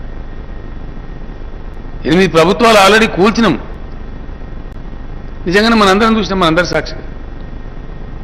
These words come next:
అక్కడ మౌనం పాటించారు కాబట్టి ఈ దుర్మార్గపు ముఠ విధించిన శిక్షను నిశ్శబ్దంగా వాళ్ళు స్వీకరించారు కాబట్టి అక్కడ బయటపడ్డారు.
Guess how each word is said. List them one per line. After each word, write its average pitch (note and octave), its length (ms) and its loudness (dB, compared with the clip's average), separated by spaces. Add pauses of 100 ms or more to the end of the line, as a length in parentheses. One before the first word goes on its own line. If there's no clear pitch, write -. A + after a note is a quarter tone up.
(680)
అక్కడ E3+ 160 4
మౌనం E3+ 340 8
పాటించారు G3 420 4
కాబట్టి C#3 500 2 (1200)
ఈ D#3+ 100 2
దుర్మార్గపు F#3 580 4
ముఠ D#3 240 4 (540)
విధించిన F#3+ 380 2
శిక్షను D#3+ 540 0 (1200)
నిశ్శబ్దంగా G3+ 540 2
వాళ్ళు G3 160 4
స్వీకరించారు F3+ 560 2
కాబట్టి A2+ 440 2 (1400)
అక్కడ G#3 160 2
బయటపడ్డారు. G3 580 6